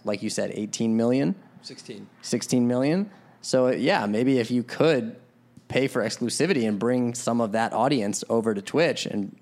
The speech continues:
Speaker 1: all of a sudden sign up new people and bring new people to the platform, maybe it is valuable enough to make it exclusive.
Speaker 2: And there was a couple videos and articles about the fact that Logan Paul started a Twitch,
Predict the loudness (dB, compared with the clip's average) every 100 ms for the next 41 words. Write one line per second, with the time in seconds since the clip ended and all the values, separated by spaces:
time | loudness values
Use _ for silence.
0 | _ _ _ _ -4 -2 0 0 0 0
1 | 0 0 0 -2 -4 -2 0 0 0 2
2 | 2 2 2 0 0 -2 -2 -2 0 0
3 | 0 -2 0 2 2 0 -2 -4 -4 -4
4 | -6 -8 -20 -8 0 2 2 0 0 0
5 | 0 -2 -4 -4 -4 -4 -8 -10 -20 _
6 | _ _ _ _ _ _ _ -20 _ -6
7 | -2 0 0 -4 -10 -20 -14 -4 0 2
8 | 2 0 -2 -6 -10 -6 -2 0 0 0
9 | 0 2 2 2 0 0 -2 -4 -2 0
10 | 0 0 -2 -2 -4 -4 -4 -2 -2 -2
11 | -4 -2 -2 -2 -4 -6 -4 -4 -4 -4
12 | 0 2 0 -4